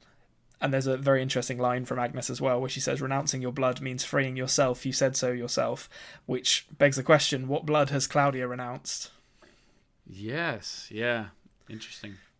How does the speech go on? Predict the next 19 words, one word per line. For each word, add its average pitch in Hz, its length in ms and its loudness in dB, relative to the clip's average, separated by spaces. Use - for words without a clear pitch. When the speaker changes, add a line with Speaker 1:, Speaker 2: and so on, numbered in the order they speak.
Speaker 2:
Uh, 113 360 2
yeah, 151 200 -2
it's - 160 -16
great 113 180 -4
stuff. - 420 -2
Um, 123 520 2
it 127 60 2
also, 151 260 2
there's 127 160 0
a 123 60 0
little, 123 280 2
uh, 110 140 2
line 107 280 0
at 71 60 -6
the 104 100 -4
end 107 100 -2
of 113 40 -4
the 120 60 -6
scene, 107 440 -4